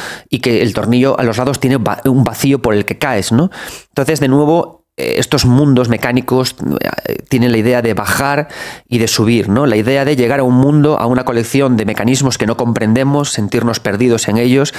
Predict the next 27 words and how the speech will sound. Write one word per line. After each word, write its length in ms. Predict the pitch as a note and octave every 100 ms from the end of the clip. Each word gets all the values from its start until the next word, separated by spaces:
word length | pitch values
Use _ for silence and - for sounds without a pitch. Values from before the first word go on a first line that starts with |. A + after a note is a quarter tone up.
| - - - -
y 80 |
a 80 | B2
medida 420 | A#2 A#2 C#3 C#3+
que, 320 | - C#3+ D3+ - _ _ _ _ _ _ _ _ _ - -
que, 140 | B2+
que 120 | C3
superamos 640 | A2+ A2 B2 C#3 C#3+ G#2+ A2+
el 80 |
miedo 320 | G#2+ C#3 C3 G2+
a 80 |
perdernos, 560 | A2 G#2 A#2+ C#3 E3+ E3+ - -
me, 140 | - G#2+ G#2+ - - _
conectado 540 | - G#2+ - - C3 A#2
con 140 | A2
la 40 |
idea 120 | G#2+ A#2+
de 100 | G#2
caernos, 580 | G#2 A#2+ A#2 A#2 - - - - - - -
eh, 160 | - -
aprendemos 420 | - A2 A#2 C#3+
cómo 140 | C3+ A#2+
funciona, 640 | - A2 C#3+ C#3+ C#3+ C#3+
lo 140 | C3 A#2+
domesticamos, 800 | A2 G#2+ - - C#3 C3+ C#3+ C#3
lo 120 | A#2
hacemos 400 | A2 B2 A#2 -
nuestro, 500 | A#2+ C3 B2+ - C#3+